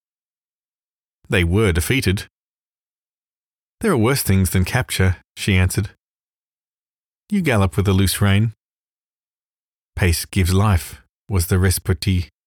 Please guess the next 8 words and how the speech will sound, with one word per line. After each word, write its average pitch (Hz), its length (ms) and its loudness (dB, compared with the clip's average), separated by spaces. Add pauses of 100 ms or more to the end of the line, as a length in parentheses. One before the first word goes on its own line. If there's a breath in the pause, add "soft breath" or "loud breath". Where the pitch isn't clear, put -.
(1200)
"I 127 100 0
shall 156 160 -4
write 160 260 0
it 123 60 0
in 123 100 2
my 110 120 4
diary 104 360 2
tonight." 113 480 -2